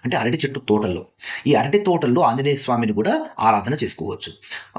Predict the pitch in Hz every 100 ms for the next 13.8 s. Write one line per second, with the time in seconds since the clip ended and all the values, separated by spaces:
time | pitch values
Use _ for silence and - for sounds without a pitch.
0 | 175 - 165 185 185 160 170 165 147 151
1 | 170 147 190 156 127 135 123 131 202 -
2 | 110 110 107 104 98 185 240 113 - 123
3 | 117 95 95 85 - - - - - -
4 | 120 101 123 135 - - 101 151 190 190
5 | 151 147 131 147 143 120 107 90 113 143
6 | 101 - - - - _ 135 180 160 160
7 | 165 175 170 - - 156 156 147 139 120
8 | 117 180 185 139 151 120 120 123 143 147
9 | 107 123 - 127 117 107 113 107 107 107
10 | 107 92 - 117 127 - - 82 - -
11 | - - 110 151 165 160 104 110 143 151
12 | 135 120 113 113 147 98 101 120 113 101
13 | 120 151 127 101 110 123 123